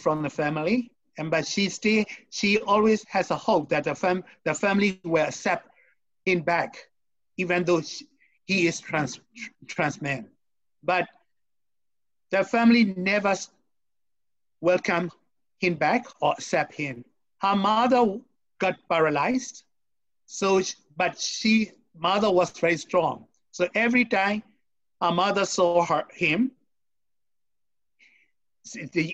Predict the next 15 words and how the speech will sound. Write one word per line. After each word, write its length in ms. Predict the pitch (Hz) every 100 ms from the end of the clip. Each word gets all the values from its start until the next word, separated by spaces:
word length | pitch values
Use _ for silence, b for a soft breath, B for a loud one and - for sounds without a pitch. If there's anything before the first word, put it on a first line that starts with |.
| -
it's 220 | 160 -
yelled 280 | 147 190 220
at 160 | 196 151
her, 360 | 165 175 165 - _ _ _ _ _
and 100 | 156 165
also, 640 | 185 185 - 180 180 175 - -
you 80 | 160
know, 140 | 180 165 - -
use 300 | 147 196 160
a 40 | 165
lot 240 | 180 190
of, 120 | 185 156
you 60 |
know, 100 | 160
violent 600 | 160 165 175 175 170 -